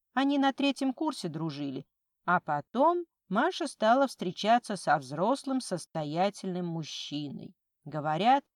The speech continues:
Женя очень переживал. Музыка медленная, приятная звучит. Я окончательно размякла,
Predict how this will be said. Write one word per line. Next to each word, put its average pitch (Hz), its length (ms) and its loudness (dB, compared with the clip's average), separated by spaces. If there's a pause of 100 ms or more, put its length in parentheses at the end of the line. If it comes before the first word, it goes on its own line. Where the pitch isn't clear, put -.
(100)
Женя 214 440 0
очень 180 460 -4
переживал. 135 800 -8 (540)
Музыка 247 440 0
медленная, 240 760 2
приятная 208 720 -2
звучит. 196 580 -8 (400)
Я 302 220 2
окончательно 196 800 0
размякла, 147 800 -8